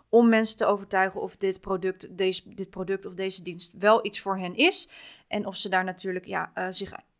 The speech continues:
op aangesproken voelen en zullen gaan kopen bij jou. Dat is natuurlijk weer even een heel ander verhaal. Ehm, maar microcopy is zo'n trucje.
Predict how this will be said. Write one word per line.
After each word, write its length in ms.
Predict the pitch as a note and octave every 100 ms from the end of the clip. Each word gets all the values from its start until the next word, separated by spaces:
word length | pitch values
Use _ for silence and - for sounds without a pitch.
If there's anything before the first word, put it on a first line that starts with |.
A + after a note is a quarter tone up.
| _
op 200 | G#3 G3
aangesproken 580 | G3 A#3 A#3+ - F#3 F#3
voelen 260 | F3 F#3+ F3+
en 120 | G#3
zullen 240 | F#3 A3+
gaan 200 | A3 A3
kopen 320 | A#3+ B3 G3+
bij 100 | D3+
jou. 200 | C#3 -
Dat 180 | E3+ A3
is 80 | A3
natuurlijk 300 | G#3+ G#3+ G3
weer 160 | G3+ F3+
even 300 | G3 G3 - _ _ _
een 120 | G#3+
heel 240 | G3+ G3+ -
ander 200 | G3 E3
verhaal. 460 | - E3 F3 - _ _ _ _ _ _
Ehm, 420 | - A#3+ B3+ B3+ B3+ _ _ _ _ _ _ _ _
maar 420 | A3+ B3 C4 C4
microcopy 580 | B3+ F4+ - E4 D#4+ D#4
is 180 | D4 C4
zo'n 180 | A#3+ A3+
trucje. 540 | - D#4 - C4+ D#4